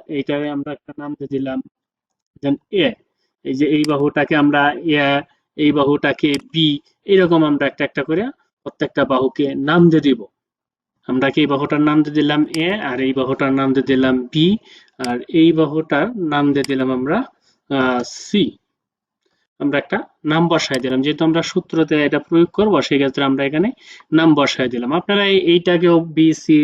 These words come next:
যে কোনো দেন, এটা কোনো সমস্যা নেই, আপনার যে কোনো ইচ্ছা, আপনাদের ইচ্ছা অনুযায়ী একটা নাম বসায় দিবেন। তাহলে আমরা প্রথম অবস্থায় এখানে এস এর মানটা বাইর করতে হবে। এস এর মানটা বাইর করার জন্য আমাদের কি করতে হবে? এস, আহ, এস এর মানটা বাইর করার জন্য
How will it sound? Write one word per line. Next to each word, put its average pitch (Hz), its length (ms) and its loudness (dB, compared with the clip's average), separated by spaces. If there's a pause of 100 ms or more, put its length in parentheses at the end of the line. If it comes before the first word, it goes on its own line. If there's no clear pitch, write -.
(120)
যে 156 120 0
কোনো 139 220 -4
দেন, 135 180 -4
এটা 127 160 -6
কোনো 139 160 -4
সমস্যা 139 420 -4
নেই, 247 100 -4
আপনার 160 300 -2
যে 151 160 2
কোনো 131 220 -2
ইচ্ছা, - 240 -8
আপনাদের 123 340 -12
ইচ্ছা 120 240 -16
অনুযায়ী 165 320 -8
একটা - 260 -6 (460)
নাম 165 200 2
বসায় 139 400 0
দিবেন। 104 200 -14 (360)
তাহলে 180 320 4 (100)
আমরা 160 340 2
প্রথম 170 340 0
অবস্থায় 156 500 0
এখানে 165 280 2 (160)
এস 165 160 -4
এর 180 100 4
মানটা 135 360 2
বাইর 113 160 -4
করতে - 260 -18
হবে। 117 160 -18 (120)
এস 156 160 -8
এর 180 80 4
মানটা 175 320 2
বাইর 160 220 0
করার 170 260 2
জন্য 160 220 4
আমাদের 143 300 -6
কি - 140 -14
করতে 170 320 -10
হবে? 185 160 -6 (260)
এস, 147 120 -6 (560)
আহ, 135 380 0 (400)
এস 156 220 -4
এর 170 80 4
মানটা 170 340 4
বাইর 165 240 2
করার 165 300 2
জন্য 160 260 2